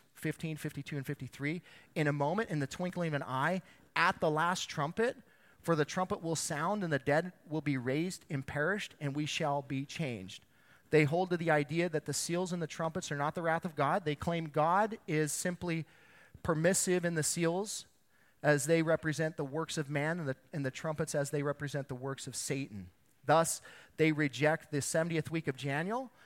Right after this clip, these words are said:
Daniel as being a seven-year period of God's wrath, but believe the Great Tribulation is only three and a half years, and that is God's wrath being poured out on the world. But here's, here's something to think about.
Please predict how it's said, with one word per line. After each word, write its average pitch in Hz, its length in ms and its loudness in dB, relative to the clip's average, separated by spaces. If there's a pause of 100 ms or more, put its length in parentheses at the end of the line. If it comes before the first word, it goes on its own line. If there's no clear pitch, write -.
(140)
Daniel 180 360 2
as 139 100 0
being 160 420 -2
a 143 140 2
seven-year 170 600 2
period 165 440 -2
of 143 200 -4
God's 131 340 0
wrath, 175 680 0 (960)
but 135 140 -2
believe 147 320 0
the 143 80 -4
Great 147 220 0
Tribulation 139 540 -4
is 113 160 -8
only 143 440 -4 (560)
three 156 140 -4
and 156 80 -2
a 147 40 -2
half 143 220 -2
years, 123 400 -2
and 120 180 -6
that 143 200 0
is 127 200 -2
God's 113 300 -6
wrath 117 200 -6
being 117 140 -6
poured 117 220 -10
out 110 120 -4
on 110 120 -6
the 107 60 -8
world. 107 260 -8
But 175 180 2
here's, 196 380 -2
here's 165 160 -4
something 190 180 -6
to 143 60 -4
think 156 200 -6
about. 120 280 -8